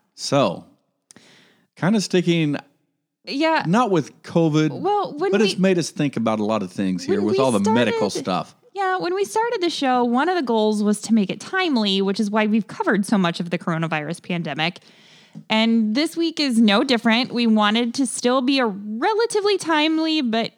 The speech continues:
Speaker 2: not keep beating a dead horse, as it were. So this week, rather than just focusing on illness, we're gonna focus on medicine.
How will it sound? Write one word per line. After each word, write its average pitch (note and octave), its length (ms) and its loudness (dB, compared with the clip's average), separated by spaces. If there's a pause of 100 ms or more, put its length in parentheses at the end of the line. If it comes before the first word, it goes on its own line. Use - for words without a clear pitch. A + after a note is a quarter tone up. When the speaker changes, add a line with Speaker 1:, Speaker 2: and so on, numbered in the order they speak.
(140)
Speaker 2:
not F#3+ 380 0
keep - 200 -4 (400)
beating G3+ 300 2
a G3+ 60 2
dead F#3+ 360 0
horse, G#3 400 0
as F3+ 140 0
it D3+ 100 -2
were. D#3+ 320 0 (480)
So A#3+ 320 0
this D#4+ 380 0
week, G3 320 -2
rather B3 600 0
than G#3+ 640 2
just A3 280 -2
focusing A#3 360 0
on G3 140 2
illness, C#4 480 0
we're G#3 120 0
gonna G#3+ 180 4
focus G3 280 0
on F#3 180 2
medicine. F#3 600 0